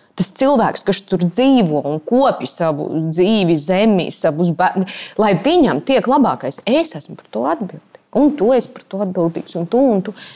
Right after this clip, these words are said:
Mēs katrs viens par otru, tāpēc, ka tā ir mūsu mazā saujiņa, nav citu, tūlīt ies ordas pāri. A, mēs? Un tad, kad es studēju ķiršu dārus, tad vienmēr arī runāju, "Bet kā viņi tā var? Tūlīt taču tur aptuveni viņi visi zaudē, viņi sēž dārzā un gudri spriež, ja?"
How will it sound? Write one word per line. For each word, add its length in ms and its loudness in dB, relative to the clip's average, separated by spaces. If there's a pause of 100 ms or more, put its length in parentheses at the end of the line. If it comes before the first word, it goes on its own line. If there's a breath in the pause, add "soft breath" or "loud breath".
(160 loud breath)
Mēs 160 0
katrs 400 -2
viens 240 2
par 200 -6
otru, 360 -2
tāpēc, 240 -8
ka 80 -16
tā 300 2
ir 20 4
mūsu 340 4
mazā 300 2
saujiņa, 380 4
nav 260 2
citu, 280 2
tūlīt 420 0
ies 240 0
ordas 420 2
pāri. 480 2 (1200 loud breath)
A, 60 0
mēs? 800 2 (840)
Un 60 -2
tad, 140 0
kad 100 4
es 160 0
studēju 400 2
ķiršu 380 2
dārus, 340 4
tad 140 0
vienmēr 340 2
arī 160 0
runāju, 200 0
"Bet 160 -6
kā 280 0
viņi 240 2
tā 220 0
var? 220 0
Tūlīt 440 0
taču 320 -8
tur 220 -12
aptuveni 380 -6
viņi 160 -4
visi 280 -4
zaudē, 300 2
viņi 180 0
sēž 240 -2
dārzā 500 -2
un 140 -4
gudri 240 -2
spriež, 560 -4
ja?" 160 -4